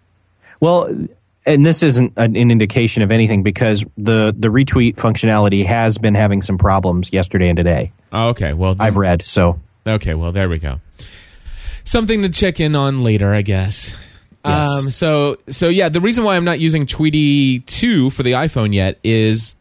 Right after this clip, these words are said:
Speaker 2: um, well, first of all, they took out ping dot F M integration, which, um, you know, yesterday I took a day-long trip to Kansas City, Kansas City, Missouri.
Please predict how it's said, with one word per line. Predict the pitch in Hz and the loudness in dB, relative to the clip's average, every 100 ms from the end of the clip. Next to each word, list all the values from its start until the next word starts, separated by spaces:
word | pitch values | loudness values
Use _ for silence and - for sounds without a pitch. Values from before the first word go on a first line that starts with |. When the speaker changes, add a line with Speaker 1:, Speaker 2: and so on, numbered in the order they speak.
| _ - | _ -6
Speaker 2:
um, | 110 101 98 95 - | -2 0 0 -2 -2
well, | 123 123 | -2 -2
first | - 160 151 | -2 -4 -2
of | |
all, | 113 | -2
they | 107 110 107 | 0 0 0
took | - 165 151 | -2 -4 -2
out | 185 170 _ - | -2 -4 _ -6
ping | 143 143 143 | -4 -2 -2
dot | 123 120 | -2 0
F | 117 127 | 0 0
M | 117 117 | -2 -2
integration, | 120 107 143 156 - 76 82 _ _ _ | -2 -2 -2 -2 -4 -6 -8 _ _ _
which, | - 117 - | -2 -2 -2
um, | 80 113 104 98 - | -6 -4 -2 -4 -4
you | 127 | -2
know, | 120 | 0
yesterday | 107 151 - 117 104 110 | 0 -2 0 0 0 -2
I | - | -4
took | 117 139 127 | -4 -4 -4
a | 110 | -4
day-long | 104 110 117 110 107 | 0 0 0 -2 -4
trip | - 113 - | -4 -6 -4
to | - 110 95 | -6 -2 -2
Kansas | - 107 104 98 | -2 -2 -2 -4
City, | 110 107 - - | -2 -4 -8 -12
Kansas | - 117 113 | -4 -2 -2
City, | - 113 | -4 -4
Missouri. | 117 127 117 104 147 | -2 0 0 0 -2